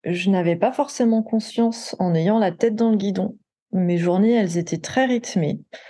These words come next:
Je ne prenais pas assez, euh, de recul sur ce qui pouvait être bien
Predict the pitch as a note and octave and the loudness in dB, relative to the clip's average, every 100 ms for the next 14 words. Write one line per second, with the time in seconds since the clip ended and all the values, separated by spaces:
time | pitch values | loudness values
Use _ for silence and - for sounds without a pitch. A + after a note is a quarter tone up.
0 | - - _ - F#3+ F3+ F3+ G#3 G3 F3+ | -20 -20 _ -4 -2 0 0 0 2 0
1 | F#3 A#3+ A#3 - F3 - A#3 A#3 - F3+ | 0 0 0 -2 -4 -4 0 0 0 -2
2 | E3+ E3+ F3 E3+ - D4+ F4 - - - | -2 0 -2 -2 0 0 0 -6 -18 -10
3 | F3 - - - F3+ - F3 E3+ D#3+ - | -8 -8 -10 -6 -6 -4 -2 0 -2 -4
4 | F3+ E3 F#3+ G3 | -4 -2 0 -2